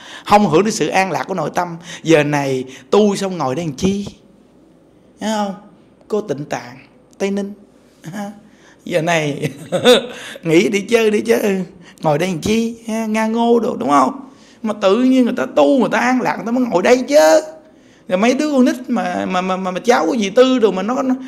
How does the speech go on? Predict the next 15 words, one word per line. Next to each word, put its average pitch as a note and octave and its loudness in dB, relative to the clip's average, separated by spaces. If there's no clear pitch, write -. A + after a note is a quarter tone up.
nó - -4
đi A#3+ 4
học A#3+ 2
về G#3 4
mà F#3 -2
nó, B3 -2
nó B3+ 0
chịu F3 -2
lễ F3 0
Phật F3+ -10
là F#3 2
đâu G#3 4
có - 0
đơn A#3+ 4
giản. G3 0